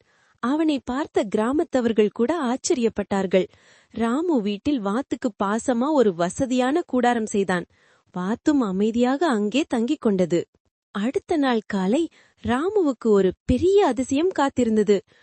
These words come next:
வாத்து பளபளக்கும் ஒரு தங்க முட்டை போட்டிருந்தது. அதை பார்த்த ராமுவின் முகத்தில் மகிழ்ச்சி பொங்கியது.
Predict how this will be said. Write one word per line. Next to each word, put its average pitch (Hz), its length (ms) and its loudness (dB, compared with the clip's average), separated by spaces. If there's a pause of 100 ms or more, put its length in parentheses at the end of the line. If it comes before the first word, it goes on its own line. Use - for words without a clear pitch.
(200)
வாத்து 262 480 -2 (100)
பளபளக்கும் 285 640 0
ஒரு 226 200 4 (100)
தங்க 247 380 2
முட்டை 311 320 2 (100)
போட்டிருந்தது. 208 560 4 (460)
அதை 254 460 -2
பார்த்த 277 460 0
ராமுவின் 254 580 2
முகத்தில் 226 440 2
மகிழ்ச்சி 247 500 0 (120)
பொங்கியது. 226 480 2